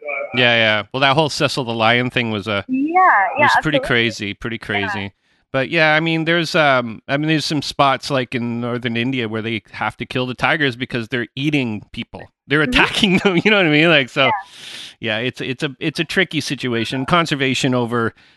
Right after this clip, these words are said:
Speaker 1: you know, trophy hunting and all that stuff is always, you know, and, you know, it's a, I, you know, I come from the stance of, like, well, I don't know much about it either, but I just like other people's, to hear other
Speaker 2: Yeah.
Speaker 1: people's opinions 'cause, you know, it's, that's how we become, you know.
Speaker 2: More educated?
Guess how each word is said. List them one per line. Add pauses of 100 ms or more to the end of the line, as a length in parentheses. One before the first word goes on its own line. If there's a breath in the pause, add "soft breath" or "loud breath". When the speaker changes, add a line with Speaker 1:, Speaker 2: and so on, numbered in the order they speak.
(140 soft breath)
Speaker 1:
you
know,
trophy
hunting
and
all
that
stuff
is
always,
you
know,
and,
you
know, (180)
it's
a, (320)
I,
you
know, (120)
I
come
from
the
stance
of,
like,
well, (340 soft breath)
I
don't
know
much
about
it
either,
but
I
just
like (140)
other
people's,
to
hear
other
Speaker 2:
Yeah.
Speaker 1:
people's
opinions
'cause, (460)
you
know, (160)
it's, (100)
that's
how
we
become, (520)
you
know. (520)
Speaker 2:
More
educated?